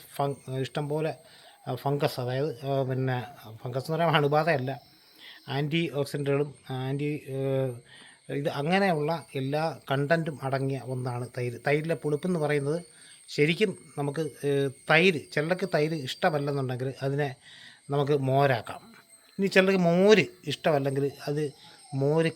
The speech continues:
കാച്ചാം. മോര് കാച്ചുക എന്ന് പറഞ്ഞാൽ മോര് ചൂടാക്കാം. വളരെ, ആ, അത്, അത് ഏറ്റവും നല്ല ഇതാണ്.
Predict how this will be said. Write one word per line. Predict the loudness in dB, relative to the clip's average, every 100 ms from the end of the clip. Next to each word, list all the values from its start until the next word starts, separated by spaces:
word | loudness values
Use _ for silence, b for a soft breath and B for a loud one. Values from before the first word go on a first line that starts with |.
| 0
കാച്ചാം. | 0 -2 -10 -12 -18 -20 -12 -4
മോര് | -4 -2
കാച്ചുക | -2 -2 -4
എന്ന് | -4
പറഞ്ഞാൽ | -2 -2
മോര് | -2 -4
ചൂടാക്കാം. | -6 -6 -8 -8 -16 _ _ _ _ _ _ _ _ _ _ -6 0
വളരെ, | 2 2 B B B B
ആ, | 0 2 2 2
അത്, | 0 0
അത് | 0 2
ഏറ്റവും | 2 2
നല്ല | 2 0
ഇതാണ്. | -2 -2 -4